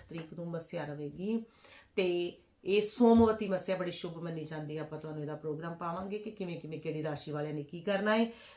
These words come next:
ਦੂਸਰਾ, ਨੌ ਤਰੀਕ ਨੂੰ ਮੰਗਲਵਾਰ ਨੂੰ ਸ਼ੁਕਲ ਪੱਖ ਸ਼ੁਰੂ ਹੋ ਜਾਏਗਾ ਤੇ ਨਾਲ ਜੋ ਇਸ ਮਹੀਨੇ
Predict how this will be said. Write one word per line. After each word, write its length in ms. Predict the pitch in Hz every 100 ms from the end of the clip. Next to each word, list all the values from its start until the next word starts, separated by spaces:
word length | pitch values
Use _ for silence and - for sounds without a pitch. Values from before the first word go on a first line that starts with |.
| -
ਦੂਸਰਾ, 540 | 220 233 226 247 247 247
ਨੌ 300 | 233 220 226
ਤਰੀਕ 300 | 220 208 208
ਨੂੰ 180 | 208
ਮੰਗਲਵਾਰ 500 | 202 185 185 185 180
ਨੂੰ 100 | 180
ਸ਼ੁਕਲ 320 | 175 202 208 202
ਪੱਖ 260 | 208 202
ਸ਼ੁਰੂ 280 | - 208 208
ਹੋ 140 | 196
ਜਾਏਗਾ 460 | 196 196 190 208 208 - - - -
ਤੇ 120 | 202
ਨਾਲ 520 | 196 175 170 175 202
ਜੋ 320 | 202 185 180 180
ਇਸ 300 | 202 226 233
ਮਹੀਨੇ 720 | 214 196 185 170 175 185